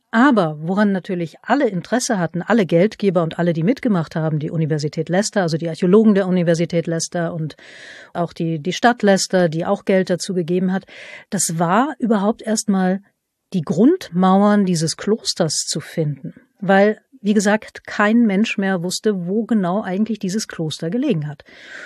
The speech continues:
Und vielleicht haben einige das einfach so ein bisschen als Grille von Philippa Langley und den Ricardianern gesehen, dass die halt auch den Richard, die Gebeine von Richard finden wollten. Aber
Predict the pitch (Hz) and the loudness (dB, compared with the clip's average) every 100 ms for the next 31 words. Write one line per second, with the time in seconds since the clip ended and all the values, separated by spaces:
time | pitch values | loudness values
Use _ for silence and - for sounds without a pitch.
0 | - - _ - 202 202 196 247 - 175 | -20 -20 _ 0 2 2 -2 -12 -8 -2
1 | 180 - 175 - 202 233 226 202 202 208 | 0 0 -4 2 6 6 6 4 2 0
2 | - - - - 202 196 185 185 175 208 | -8 -16 -10 -4 -2 -2 -2 -2 -2 -2
3 | 196 170 156 180 185 196 190 - 180 170 | -2 -2 -2 2 4 6 4 2 0 0
4 | - 180 175 175 156 165 175 170 170 160 | 2 0 2 2 2 0 2 2 2 0
5 | 165 160 160 170 156 151 170 185 175 160 | 0 0 -2 -2 -2 -2 0 2 2 2
6 | 147 165 170 170 - - - 160 - 196 | 2 2 4 2 -2 -16 -12 -10 -6 -4
7 | 175 180 165 175 160 - - 170 160 185 | -2 0 -2 -6 -8 -10 -4 0 0 0
8 | - 170 160 151 160 165 180 165 170 170 | -2 -2 -2 -4 -4 0 0 2 0 2
9 | 196 180 185 175 180 151 135 147 156 165 | 0 0 0 -2 -2 -4 -6 -12 -14 -18
10 | - - - - - - - _ 208 | -20 -20 -20 -20 -20 -20 -20 _ 2